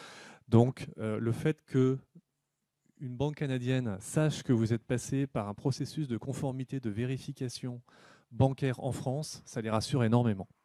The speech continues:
Et évidemment, les, euh, demandes habituelles, l'organigramme, les bénéficiaires effectifs de votre compagnie en France. On va vous demander, mais vraiment, des personnes physiques. Donc, si vous avez quatre holdings, eh bien, écoutez, on va vous demander,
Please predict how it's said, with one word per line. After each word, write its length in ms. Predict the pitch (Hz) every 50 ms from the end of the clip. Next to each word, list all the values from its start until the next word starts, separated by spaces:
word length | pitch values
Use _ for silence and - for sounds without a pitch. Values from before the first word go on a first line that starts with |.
| _ _ _ - - - - - - - - - - - - _ _
Et 300 | - 135 135 143 - -
évidemment, 600 | 143 139 143 127 - - 117 120 127 139 156 - -
les, 500 | 127 123 131 - 131 135 143 147 - - -
euh, 100 | 123 110
demandes 280 | 104 117 117 117 120 113
habituelles, 640 | 110 101 107 - - - 120 120 131 135 151 139 127
l'organigramme, 720 | 120 120 117 117 117 117 113 113 107 104 107 117 123 120
les 100 | 110 101
bénéficiaires 580 | 98 127 120 120 113 - 131 117 - 131 120
effectifs 440 | 110 - 123 117 _ - 135 123 117
de 80 | 117 110
votre 160 | 113 113 -
compagnie 380 | - 120 107 - 110 107 110 101
en 80 | 95
France. 440 | - - - 110 113 123 131 - -
On 80 | 131 120
va 120 | 107 117
vous 140 | 113 113 117
demander, 460 | 120 123 117 120 123 120 123 131 135
mais 520 | 127 117 107 101 98 98 101 104 104 110 104
vraiment, 380 | 98 104 113 117 120 127 131 127
des 140 | 110 120 110
personnes 340 | - 117 - - 135 123
physiques. 500 | - - - 113 110 123 - _ - - _ _ _ _ -
Donc, 220 | 107 101 95 -
si 100 | - -
vous 100 | 113 107
avez 200 | 113 104 110 107
quatre 280 | - - 135 - - -
holdings, 540 | 123 113 110 104 107 107 110 123 127 117 110
eh 80 | 104 98
bien, 180 | 95 101 98
écoutez, 440 | 98 92 - 113 - - 117 113 107
on 80 | 101 95
va 100 | 101 95
vous 120 | 95 98
demander, 360 | 98 95 98 98 101 107 113